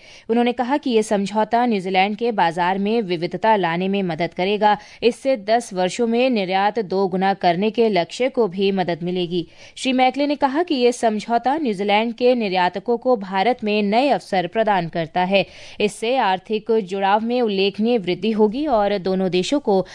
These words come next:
लाभ होगा। प्रधानमंत्री नरेंद्र मोदी ने भारत न्यूजीलैंड मुक्त व्यापार समझौते का स्वागत करते हुए इसे दोनों देशों की साझेदारी में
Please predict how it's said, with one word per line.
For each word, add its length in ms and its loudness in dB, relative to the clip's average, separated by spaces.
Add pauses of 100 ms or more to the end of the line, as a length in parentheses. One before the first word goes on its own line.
(160)
लाभ 320 0
होगा। 280 0 (840)
प्रधानमंत्री 720 0
नरेंद्र 580 0
मोदी 300 2
ने 220 2
भारत 480 -2
न्यूजीलैंड 560 0
मुक्त 260 -2
व्यापार 420 0
समझौते 600 0
का 300 0
स्वागत 420 -4
करते 320 -2
हुए 200 0
इसे 320 2
दोनों 400 2
देशों 320 0
की 160 -4
साझेदारी 720 0
में 220 0